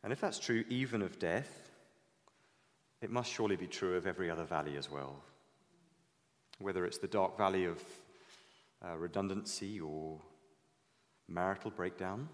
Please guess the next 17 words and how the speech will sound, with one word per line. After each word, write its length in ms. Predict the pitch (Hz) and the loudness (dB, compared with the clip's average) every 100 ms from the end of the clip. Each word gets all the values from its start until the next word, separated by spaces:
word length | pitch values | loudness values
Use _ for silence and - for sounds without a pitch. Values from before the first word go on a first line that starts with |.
| - - - | -16 -20 -14
or 240 | 80 78 76 - - - - | -10 -8 -10 -14 -18 -20 -8
cancer 380 | 98 98 - 101 | -2 -2 -2 -2
diagnosis 920 | 101 101 95 101 - 107 - - - - - - _ _ _ _ | 2 4 2 0 0 -2 -2 -6 -8 -18 -20 -20 _ _ _ _
or 100 | 90 | -10
depression 760 | 90 - 101 101 107 101 101 - | -10 0 0 0 -2 -2 -4 -6
or 340 | 85 78 78 78 - | -6 -4 -6 -12 -10
night 280 | 90 92 - | -4 -4 -4
terrors 540 | - 85 82 85 - | -2 0 0 -4 -8
or 140 | 92 80 | -8 -8
whatever 320 | 85 85 82 | -6 -6 -6
it 60 | 78 | -6
is, 460 | 73 73 - - - _ _ _ _ _ _ _ _ _ _ _ _ _ _ _ _ _ - - | -8 -8 -10 -12 -18 _ _ _ _ _ _ _ _ _ _ _ _ _ _ _ _ _ -16 -6
"I 100 | 87 | -4
will 160 | 82 | -4
fear 320 | 82 - 107 | -8 -6 -2
no 180 | 98 90 | 0 0
evil 400 | 80 73 71 - | -2 -6 -10 -12